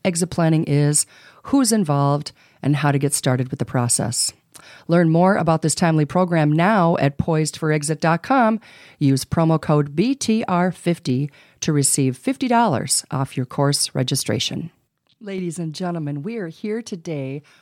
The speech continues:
with Lance Madsen, who's a C P A and partner with Boulay Group. Lance, welcome to Poised for Exit.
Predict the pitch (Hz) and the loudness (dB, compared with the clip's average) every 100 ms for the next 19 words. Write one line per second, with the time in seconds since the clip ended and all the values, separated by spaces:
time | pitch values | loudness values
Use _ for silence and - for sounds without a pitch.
0 | - 165 - 165 170 226 - 165 143 - | -12 -12 -10 -8 -8 -8 -8 -6 -6 -8
1 | 131 160 165 156 - 226 233 220 151 151 | -12 -10 -10 -10 -10 -12 -12 -8 -8 -8
2 | - 143 139 247 - 139 143 143 151 165 | -8 -10 -10 -12 -8 -8 -6 -8 -10 -8
3 | 156 156 143 135 - 165 165 175 185 - | -8 -8 -8 -12 -12 -10 -8 -8 -8 -8
4 | 139 143 151 135 135 131 - 131 135 135 | -8 -6 -10 -10 -10 -12 -12 -12 -10 -10
5 | 120 | -12